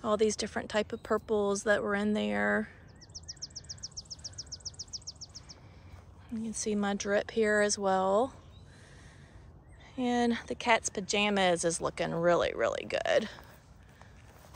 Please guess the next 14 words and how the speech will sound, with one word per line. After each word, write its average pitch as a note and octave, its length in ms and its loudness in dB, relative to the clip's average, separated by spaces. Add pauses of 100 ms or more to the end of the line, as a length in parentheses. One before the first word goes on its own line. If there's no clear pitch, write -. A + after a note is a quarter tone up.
(1700)
Look - 100 -16
at - 100 -14
these G#3 160 -10
sweet - 360 0
blooms. G#3 720 0 (4000)
So - 220 -18
I A3+ 60 -6
have A#3 120 -2
several A#3+ 440 -2
cat's - 340 2
pajamas. G#3 840 -2
They're A3 180 -2
looking G3 380 -4
great. F3 720 0